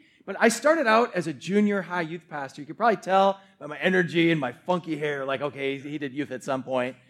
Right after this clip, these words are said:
And so, yeah, I've been for eighteen years. I started in two thousand and two as a junior high youth pastor. I love those years. And those are one of the things that, like, when you talk about junior high ministry, if you've ever been in it, we've got a little bit of a twitch. I mean, like,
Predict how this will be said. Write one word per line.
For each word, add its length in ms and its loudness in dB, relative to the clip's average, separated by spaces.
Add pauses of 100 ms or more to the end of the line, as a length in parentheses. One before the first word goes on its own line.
(340)
And 240 4
so, 300 6
yeah, 120 0
I've 160 6
been 140 -2
for 220 -4
eighteen 420 -4
years. 180 -2
I 60 2
started 280 4
in 60 -10
two 140 -6
thousand 380 2
and 120 0
two 600 2 (420)
as 140 -2
a 40 4
junior 440 6
high 460 4 (260)
youth 320 -2 (240)
pastor. 840 -4
I 60 0
love 240 6
those 220 4
years. 320 0 (320)
And 180 4
those 180 6
are 60 0
one 140 -2
of 80 0
the 120 -2
things 300 -4
that, 240 2
like, 140 2
when 100 -6
you 60 -6
talk 200 -8
about 220 -2
junior 220 -4
high 160 -2
ministry, 560 -4
if 80 -16
you've 100 -10
ever 140 2
been 240 -2
in 100 -4
it, 220 -2 (240)
we've 100 -6
got 160 6
a 40 -6
little 120 2
bit 80 6
of 60 2
a 80 2
twitch. 600 0
I 80 0
mean, 280 6
like, 320 4